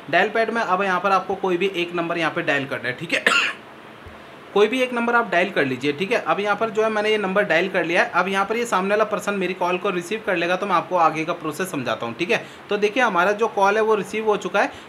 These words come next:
और ये जो counting यहाँ पे चलने लग रही है। जब ये counting यहाँ पे चलने लगती है ना, तो आपको नीचे ये option मिलता है more का, more का ये option tap करना है, ठीक है। आपका ये page आता है,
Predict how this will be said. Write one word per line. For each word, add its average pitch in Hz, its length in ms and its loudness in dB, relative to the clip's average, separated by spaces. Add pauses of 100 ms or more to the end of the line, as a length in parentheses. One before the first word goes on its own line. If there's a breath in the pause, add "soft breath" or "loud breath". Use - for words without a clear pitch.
और 175 180 6
ये 202 320 2
जो 180 140 -2
counting 185 400 2
यहाँ 196 120 2
पे 208 80 0
चलने 180 280 0
लग 151 160 2
रही 135 100 0
है। 131 100 -4
जब 180 160 0
ये 247 100 0
counting 208 400 -2
यहाँ 214 120 2
पे 220 100 0
चलने 214 280 0
लगती 208 260 0
है 214 60 0
ना, 247 60 -2
तो 226 100 -2
आपको 196 300 4
नीचे 190 240 0
ये 208 80 2
option 185 320 0
मिलता 175 240 0
है 202 100 2
more 165 180 2
का, 139 160 2
more 165 260 0
का 196 100 0
ये 196 100 2
option 180 260 -2
tap 143 320 0
करना 117 160 -2
है, 117 60 -4
ठीक - 140 -4
है। 220 120 -2 (180)
आपका 135 260 0
ये 147 60 -2
page 165 280 -2
आता 170 180 2
है, 262 120 0